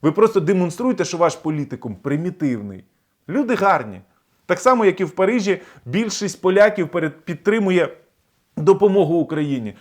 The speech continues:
Так само, як і більшість німців, як більшість голландців, британців і інших прекрасних націй Європейського Союзу. А політикум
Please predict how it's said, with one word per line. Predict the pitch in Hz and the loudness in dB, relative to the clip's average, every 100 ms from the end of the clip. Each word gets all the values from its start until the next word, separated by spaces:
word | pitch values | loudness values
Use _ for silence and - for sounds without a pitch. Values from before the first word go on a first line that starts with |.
| - | -2
Так | 170 | 0
само, | 175 233 220 | 2 2 2
як | 214 | 0
і | 202 | -2
більшість | 240 208 226 - | -2 -2 -6 -4
німців, | 180 165 139 147 | -4 -4 -4 -4
як | 165 | -4
більшість | 147 233 - 202 | -2 -4 -4 -4
голландців, | 170 202 160 135 139 | 2 2 2 0 -6
британців | 117 190 214 190 147 - 135 - - - | 2 2 4 2 2 -4 -6 -8 -12 -2
і | 202 220 | 0 2
інших | 214 - 151 | 0 -4 -6
прекрасних | 170 160 170 202 208 170 156 143 | -6 -2 2 2 0 -8 -10 -6
націй | 143 175 175 | -2 -2 -4
Європейського | 151 135 131 143 156 - 147 | -8 -6 -4 -4 -4 -4 -8
Союзу. | - 160 147 110 95 - _ - | -6 -6 -6 -8 -12 -16 _ 2
А | 170 | 2
політикум | 202 240 285 226 202 151 | 2 2 2 0 -4 -6